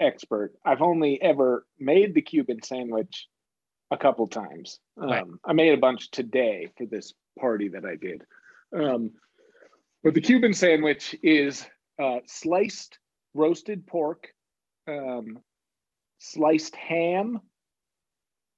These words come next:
Speaker 1: Swiss cheese, yellow mustard,
Speaker 2: Mm-hmm.
Speaker 1: and dill pickles.
Speaker 2: Mm-hmm. And
Speaker 1: And where you run into problems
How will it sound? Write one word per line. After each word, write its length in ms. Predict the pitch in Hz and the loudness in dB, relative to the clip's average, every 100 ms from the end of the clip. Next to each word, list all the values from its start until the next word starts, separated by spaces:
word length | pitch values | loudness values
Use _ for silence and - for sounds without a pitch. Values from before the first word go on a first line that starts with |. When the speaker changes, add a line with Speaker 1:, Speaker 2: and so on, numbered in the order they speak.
| _ _ _ _ _ | _ _ _ _ _
Speaker 1:
Swiss 480 | - - 190 208 - | -20 0 2 2 0
cheese, 680 | - - 143 123 123 139 - - _ _ _ _ _ _ _ _ _ _ _ _ _ _ - | -10 -2 0 2 0 -4 -10 -20 _ _ _ _ _ _ _ _ _ _ _ _ _ _ -6
yellow 380 | 131 175 202 196 | 2 4 4 2
mustard, 720 | 151 131 - 123 110 107 92 _ _ _ | -2 -6 -8 -8 -6 -6 -12 _ _ _
Speaker 2:
Mm-hmm. 140 | 113 127 | -12 -8
Speaker 1:
and 180 | 127 127 | -6 2
dill 260 | 151 139 | 4 4
pickles. 640 | - - 113 69 55 - - 120 | 0 -8 -10 -12 -18 -20 -20 -18
Speaker 2:
Mm-hmm. 340 | 98 123 123 131 _ _ _ _ - - _ _ | -14 -10 -10 -12 _ _ _ _ -20 -20 _ _
And 240 | 175 160 156 | -4 -2 0
Speaker 1:
And 140 | 151 | 2
where 120 | 147 | 2
you 160 | 147 143 | 4 2
run 260 | 139 180 226 | 4 4 4
into 340 | 220 202 - | 4 2 -4
problems 960 | 180 - - 202 202 156 135 120 117 | -8 -6 2 4 4 2 -2 -4 -10